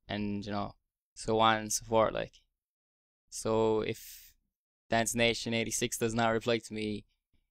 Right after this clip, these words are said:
Game Banger is gonna get it. Uh, thanks for watching. Uh, I'll update you on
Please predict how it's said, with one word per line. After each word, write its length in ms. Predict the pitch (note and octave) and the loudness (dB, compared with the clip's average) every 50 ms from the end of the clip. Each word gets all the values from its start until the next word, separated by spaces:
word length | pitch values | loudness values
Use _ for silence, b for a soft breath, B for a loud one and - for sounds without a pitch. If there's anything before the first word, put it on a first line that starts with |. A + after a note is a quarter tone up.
| _ _ _ - A2 | _ _ _ -12 -4
Game 400 | G#2 A2+ A2+ A#2 A2+ A2+ A2 G#2+ | 2 4 4 4 4 2 0 2
Banger 520 | G#2 A2 A2 G#2+ A2 G#2+ G#2+ G#2+ G#2 G#2+ - - - | 2 2 2 2 0 0 -2 -2 -4 -6 -8 -14 -14
is 160 | A2+ A2 G#2+ | -12 -10 -8
gonna 220 | A2+ A2 G#2+ G#2+ | -6 -6 -4 -2
get 140 | G#2+ G#2+ G#2 | 0 0 0
it. 120 | G2 - - _ _ _ _ _ _ _ _ _ _ _ _ _ _ _ _ _ _ _ _ _ _ _ _ - | 0 -2 -6 _ _ _ _ _ _ _ _ _ _ _ _ _ _ _ _ _ _ _ _ _ _ _ _ 2
Uh, 200 | A2 G#2+ A2 A2 | 4 6 6 6
thanks 280 | - - C3+ D3 C#3 - | 6 6 4 4 4 2
for 100 | C#3 C3+ | 2 4
watching. 520 | C3 C3 C3+ - - A#2+ A#2 A2+ A2+ A2 | 4 4 4 2 -2 -4 -2 -2 0 2
Uh, 340 | A2 A2 A2+ A2 A2 G#2+ - - | 4 6 6 8 6 6 4 4
I'll 420 | A2 A2+ A2+ A2+ A2+ - A#2+ C3 | 4 4 4 2 2 2 0 -2
update 400 | - _ - A#2 A2 A2 - - | -2 _ 0 2 2 0 0 -2
you 160 | A2 A2 A2 | -4 -2 0
on 540 | A2 A2 A2 A2 A2 A2 G#2+ G#2+ G#2 G#2+ - | 0 0 0 0 -2 -2 -4 -4 -6 -8 -10